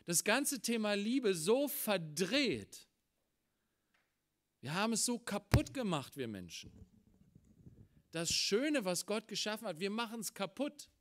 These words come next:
Wir verdrehen alles. Es wird alles, na, das Wort pervers heißt verdreht.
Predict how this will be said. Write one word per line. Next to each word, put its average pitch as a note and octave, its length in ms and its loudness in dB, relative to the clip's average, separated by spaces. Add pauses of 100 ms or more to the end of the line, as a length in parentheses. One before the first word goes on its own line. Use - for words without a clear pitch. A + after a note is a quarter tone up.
(1400)
Wir E3+ 100 -8
verdrehen G3 720 0
alles. A#2+ 680 -6 (720)
Es D#3 200 -2
wird G#3 240 -2
alles, A#3 440 2 (240)
na, D#3 120 -6
das E3 240 -4
Wort E3+ 260 -2
pervers E3+ 960 -2 (140)
heißt F#3+ 360 -2
verdreht. D3 840 -2